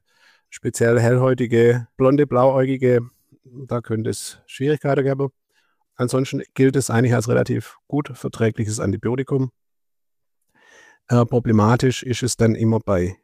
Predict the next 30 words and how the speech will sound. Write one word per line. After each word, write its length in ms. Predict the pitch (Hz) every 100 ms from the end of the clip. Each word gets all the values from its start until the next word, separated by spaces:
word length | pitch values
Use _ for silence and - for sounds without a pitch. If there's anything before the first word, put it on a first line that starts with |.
| _ -
Kindern, 440 | 170 175 185 185
ne? 120 | 120
Man 160 | 127 120
sagt 360 | - 117 - -
erst 300 | 120 120 -
ab 220 | 117 -
vollendetem 500 | 117 110 120 117 117
achten 320 | 113 101 -
Lebensjahr. 480 | 92 139 156 151 156 - _ _ _ _ _
Wobei 360 | 113 113 107 117
die 140 | 120
Amerikaner 720 | 117 117 117 110 110 123 117 - _ _ _ -
sind 280 | 113 127 120
zum 140 | 127
Ergebnis 400 | 120 113 123 120
gekommen, 240 | 117 120
Doxycyclin 600 | 113 120 131 - - 117
kann 140 | - 110
man 120 | 101
auch 120 | 98
Kinder 320 | - 113 123
verabreichen. 640 | 120 110 104 113 110 104 104 _ _ _ _ _
Die 100 | 110
haben 180 | 113 117
ja 120 | 110
so 180 | 107 117
Infektionen 640 | 117 117 120 - 117 127
wie 80 | 120
gefährliche 560 | 110 104 110 117 110 107
Rickettien, 720 | 107 123 - 131 123 127